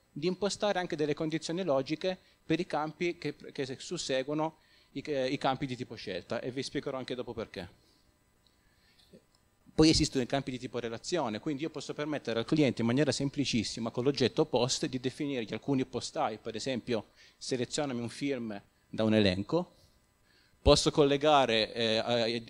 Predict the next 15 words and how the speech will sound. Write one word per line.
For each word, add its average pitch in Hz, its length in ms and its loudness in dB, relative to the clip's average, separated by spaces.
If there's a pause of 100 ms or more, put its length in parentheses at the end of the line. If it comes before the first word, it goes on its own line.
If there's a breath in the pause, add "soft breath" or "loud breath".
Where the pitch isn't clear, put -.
(100)
automaticamente 131 1000 0
a 117 180 0
una 123 180 6
pagina 127 340 6
esistente 120 540 -2
che 117 100 -8
esiste - 280 -8
su 113 100 -6
nel 107 140 -2
mio 104 160 -4
blog 113 440 -6 (320)
o - 100 -6
al - 40 -2
mio 113 140 -2
sito. 110 400 0